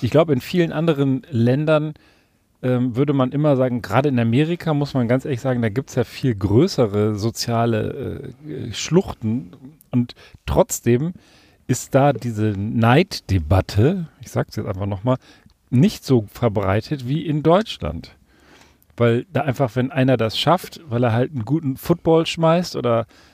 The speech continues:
äh, gut Basketball spielt, damit auch diese aberwitzigen Summen zu verdienen, dann sagen die, „Ja, kann ich ja auch, wenn ich das so, wenn ich das so gut könnte.“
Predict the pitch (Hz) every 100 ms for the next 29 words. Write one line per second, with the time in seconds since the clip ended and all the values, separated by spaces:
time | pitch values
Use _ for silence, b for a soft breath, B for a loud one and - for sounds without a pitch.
0 | b - 117 - 107 107 131 - 139 -
1 | 165 156 143 - 156 147 127 123 135 -
2 | - 127 - 127 - 143 160 156 123 -
3 | - 135 127 120 - 107 175 180 - 120
4 | 113 120 143 113 117 135 139 208 175 -
5 | - - 117 120 - - 165 170 180 185
6 | 214 - 107 107 117 104 - 117 107 120
7 | 110 110 110 104 104 - 110 95 98